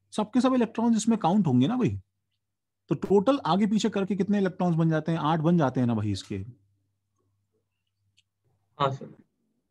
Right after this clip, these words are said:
Speaker 1: तो टोटल आठ बन जाते हैं, इसलिए ये काम कर सकता है, that's it। इसलिए नाइट्रोजन,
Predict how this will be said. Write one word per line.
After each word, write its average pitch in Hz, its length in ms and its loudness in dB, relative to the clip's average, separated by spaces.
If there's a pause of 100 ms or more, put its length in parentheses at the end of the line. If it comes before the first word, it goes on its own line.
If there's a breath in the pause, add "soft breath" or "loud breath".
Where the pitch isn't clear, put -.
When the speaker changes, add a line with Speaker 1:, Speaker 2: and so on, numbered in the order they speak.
(1300)
Speaker 1:
तो 160 60 -2
टोटल 170 340 2
आठ 170 180 2
बन 190 200 4
जाते 247 220 2
हैं, 262 140 4
इसलिए 135 280 2
ये 113 60 2
काम 107 220 -4
कर 220 140 -2
सकता 214 300 -4
है, 160 100 -4
that's 107 260 -6
it। 196 240 -4 (4000)
इसलिए 254 500 2
नाइट्रोजन, 208 560 2